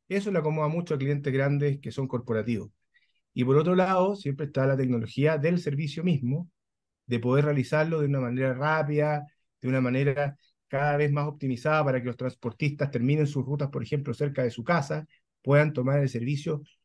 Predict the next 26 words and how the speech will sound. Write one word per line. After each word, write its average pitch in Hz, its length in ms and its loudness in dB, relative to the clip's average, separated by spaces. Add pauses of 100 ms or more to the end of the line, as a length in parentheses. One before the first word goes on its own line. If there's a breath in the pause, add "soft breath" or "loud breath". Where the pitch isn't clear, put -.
(160)
lo 123 200 4
más 165 240 2
cercano 156 460 0
a 147 60 2
la 123 140 2
hora 151 240 4
de 139 100 0
inicio 131 420 -2
del, 123 320 -2
del, 117 320 -6 (500)
del, 117 300 0
de 123 100 2
la 120 80 4
operación, 120 500 0
en 139 80 2
el 117 60 -4
fondo, 139 400 0
del, 117 220 -2
de 113 120 -6
la 113 140 -2
pyme, 139 300 0
del 113 180 0
cliente, 139 420 0
lo 113 100 -4
que 110 80 -6
sea, 143 280 0